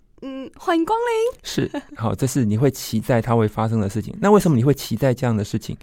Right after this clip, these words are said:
Speaker 2: 因为你每次站到 Seven 门口，你就会听到开门的声音，然后会听到欢迎光临的声音。
Speaker 1: 哦，
Speaker 2: 所以当它一次、
Speaker 1: 对。
Speaker 2: 两次、三次发生的时候，它就形成了，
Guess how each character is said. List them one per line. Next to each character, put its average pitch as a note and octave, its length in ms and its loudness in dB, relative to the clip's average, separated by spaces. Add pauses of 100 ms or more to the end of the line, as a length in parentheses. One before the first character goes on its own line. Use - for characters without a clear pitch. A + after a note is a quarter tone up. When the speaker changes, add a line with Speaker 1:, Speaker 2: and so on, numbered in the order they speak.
(360)
Speaker 2:
因 A#2 160 0
为 A2 120 4
你 G#2+ 140 0
每 A2+ 180 2
次 A2 160 -2
站 A#2 160 0
到 G#2+ 80 2
Seven G#2 320 0
门 F#2 200 -4
口， - 240 -8 (460)
你 G#2+ 120 -2
就 A#2+ 240 0
会 A2 140 2
听 G#2+ 260 -4
到 G2+ 300 -2
开 A2+ 160 -4
门 G#2 120 0
的 G2+ 80 -2
声 G2+ 220 -4
音， G2+ 180 -2 (140)
然 G#2 260 -8
后 G#2 140 -4
会 G2 140 -4
听 G2+ 260 -4
到 G2+ 160 -4 (100)
欢 A2+ 140 -2
迎 F#2+ 80 -2
光 G#2 180 -2
临 G2 120 -4
的 G2+ 80 -8
声 - 200 -10
音。 E2+ 80 -10 (280)
Speaker 1:
哦， D4+ 320 -10
Speaker 2:
所 D#4+ 80 0
以 - 20 0
当 F3+ 160 0
它 F#3+ 140 2
一 E3 100 2
次、 F3+ 360 0
Speaker 1:
对。 C3+ 80 4
Speaker 2:
两 A2 280 2
次、 D3 260 -2
三 C3+ 280 0
次 C3+ 240 -2
发 B2+ 200 -2
生 C3+ 160 -4
的 A#2+ 80 0
时 - 120 -6
候， A2+ 200 -2 (300)
它 D#3 140 -8
就 E3 120 -2
形 A2 320 0
成 G#2+ 280 0
了， G#2+ 200 0